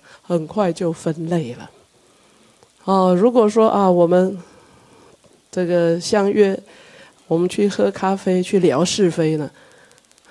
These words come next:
啊，<laughs> 那可能在聊的过程当中，东家长西家短，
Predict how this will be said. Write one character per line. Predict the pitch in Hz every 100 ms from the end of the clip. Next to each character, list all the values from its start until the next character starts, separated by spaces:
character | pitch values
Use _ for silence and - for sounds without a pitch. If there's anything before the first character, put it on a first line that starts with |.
| -
啊， | 160 160 156
<laughs> | - - 190 - - _ _ _ - - - - _ _ _ _ _ _ _ -
那 | 196
可 | 196 208
能 | 185 208
在 | 247 240
聊 | 190 170 208
的 | 202
过 | 254 208
程 | 175 156
当 | 170 175
中， | 185 175 190
东 | 190 185
家 | 185 180
长 | 180 139 156
西 | - 165
家 | 156 156 160
短， | - -